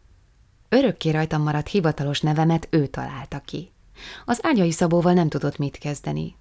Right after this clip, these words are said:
nem állt rá a szája, hát átalakította Szabó von Ágyaira. Sokáig próbálhatta, mire megtalálta a civilizált megszólítási formát.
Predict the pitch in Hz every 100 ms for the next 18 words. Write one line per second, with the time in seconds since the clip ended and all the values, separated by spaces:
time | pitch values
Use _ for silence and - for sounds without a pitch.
0 | - 175 143 135 127 - 131 135 131 -
1 | 135 127 - 175 214 320 330 - - 127
2 | - 165 165 170 165 160 - 156 - 170
3 | 151 147 165 175 151 131 131 135 123 -
4 | - 185 - - _ _ - _ _ -
5 | - - - - 180 165 147 143 151 147
6 | 147 143 147 147 143 139 143 131 - 131
7 | 139 - 135 135 - 139 131 139 - -
8 | 139 143 143 - - 151 139 139 147 -
9 | 135 151 156 185 -